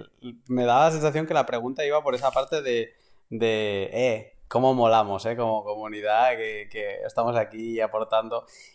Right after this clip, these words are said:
Y luego reflexionando sobre la pregunta, digo, "No, la pregunta es buenísima". Porque,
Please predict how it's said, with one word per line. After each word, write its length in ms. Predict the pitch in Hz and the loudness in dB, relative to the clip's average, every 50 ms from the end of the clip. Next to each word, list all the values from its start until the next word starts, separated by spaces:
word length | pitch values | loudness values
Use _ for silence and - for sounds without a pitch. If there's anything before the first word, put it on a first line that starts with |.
| _ _ | _ _
Y 120 | - 131 120 | -6 -4 0
luego 240 | 120 139 165 220 233 | 2 2 4 4 4
reflexionando 600 | 220 190 - - 175 165 - 165 147 151 185 185 | 2 2 0 -2 -4 -2 0 0 0 0 0 2
sobre 160 | - 165 147 | 4 4 4
la 60 | 139 | 4
pregunta, 260 | - 127 123 143 175 | 2 0 -2 -2 -2
digo, 180 | 165 139 117 104 | -2 -2 -2 -2
"No, 80 | 104 | -2
la 80 | 113 113 | -2 -2
pregunta 260 | - 104 98 110 143 143 | -4 -4 -10 -8 -8 -8
es 120 | - - | -8 -6
buenísima". 540 | - 107 104 92 - - - - - - - - - _ - - - - _ - - - - - _ - | -2 -2 -2 -2 -2 -6 -10 -12 -14 -18 -18 -20 -20 _ -20 -20 -20 -20 _ -20 -20 -20 -20 -20 _ -4
Porque, 680 | - 110 104 104 - 113 107 104 - - - - _ | -4 -4 -2 -2 -4 -4 -4 -4 -8 -14 -20 -20 _